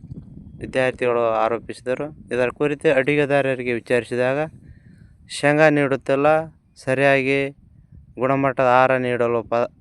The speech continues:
ತರಕಾರಿಯನ್ನು ನೀಡುತ್ತಿಲ್ಲ" ಎಂದು ವಾರ್ಡನ್ ಮೇಲೆ ಅಡಿಗೆದಾರರು ದೂರಿದರು. ಇದರ ಕುರಿತು ತಾಲೂಕು ಕಲ್ಯಾಣಾಧಿಕಾರಿ, "ಕಾರದಲ್ಲಿ ಹುಳ ಬಂದಿದೆ ಮತ್ತು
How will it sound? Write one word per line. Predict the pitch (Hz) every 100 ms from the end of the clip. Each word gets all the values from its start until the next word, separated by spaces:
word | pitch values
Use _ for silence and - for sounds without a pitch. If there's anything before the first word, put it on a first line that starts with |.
| -
ತರಕಾರಿಯನ್ನು | - 127 - 147 139 135 123
ನೀಡುತ್ತಿಲ್ಲ" | 120 127 139 - 131 131
ಎಂದು | 123 120 117 110 104
ವಾರ್ಡನ್ | 120 127 127 120
ಮೇಲೆ | 117 113 110
ಅಡಿಗೆದಾರರು | 107 110 117 113 113 104 98
ದೂರಿದರು. | 110 113 110 120 139 147 _ - - - _ -
ಇದರ | 123 127
ಕುರಿತು | - 139 139 - 165 175
ತಾಲೂಕು | - 139 147 135
ಕಲ್ಯಾಣಾಧಿಕಾರಿ, | 135 143 143 139 131 131 127 143 156 - _ _ - _ _ - _ - - _ _ _ - -
"ಕಾರದಲ್ಲಿ | - 151 160 151 160 156 165
ಹುಳ | 123 135 147
ಬಂದಿದೆ | 131 135 131 131 156 175 156
ಮತ್ತು | 127 - 160 175